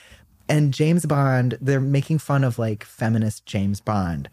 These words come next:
Motherfucker whips out a clipboard and is like, Do I have permission to touch you on your you know, and then he reads the, "On this, on that, on the other." She's like, "Yes,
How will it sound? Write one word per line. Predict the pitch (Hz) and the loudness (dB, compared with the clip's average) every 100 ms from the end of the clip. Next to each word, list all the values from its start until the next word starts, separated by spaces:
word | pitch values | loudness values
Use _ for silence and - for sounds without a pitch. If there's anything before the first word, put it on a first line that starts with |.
| - - - 143 | -20 -20 -6 0
Motherfucker | 156 165 165 151 135 | 0 0 -2 0 2
whips | 139 - | 2 2
out | 143 | 0
a | 127 | 0
clipboard | - 175 - 117 113 107 110 - - - _ | 0 -2 0 0 2 2 0 -6 -18 -20 _
and | 123 | 2
is | 123 | 2
like, | 117 117 110 | 2 0 -2
Do | 117 127 | 0 0
I | |
have | 139 131 | 0 0
permission | - 135 131 143 | 0 0 0 -2
to | 131 127 | -2 -4
touch | - 127 - | -4 -6 -2
you | 127 | -4
on | - 110 113 | -2 -2 0
your | 110 107 101 98 104 - _ _ _ - | 0 0 0 -2 -4 -10 _ _ _ -4
you | 113 | 0
know, | 104 | 0
and | 101 | 2
then | 104 | 2
he | 107 | 0
reads | 110 107 - | 0 -2 -4
the, | 104 95 - - | -6 -6 -10 -4
"On | 113 110 | -2 0
this, | 135 127 - | 0 0 0
on | 120 117 | 0 0
that, | 110 107 | 0 -2
on | 90 110 | 0 0
the | 110 | 2
other." | 101 110 | 0 -2
She's | - 180 | -2 -6
like, | 170 | -2
"Yes, | 247 302 269 220 | 0 2 2 0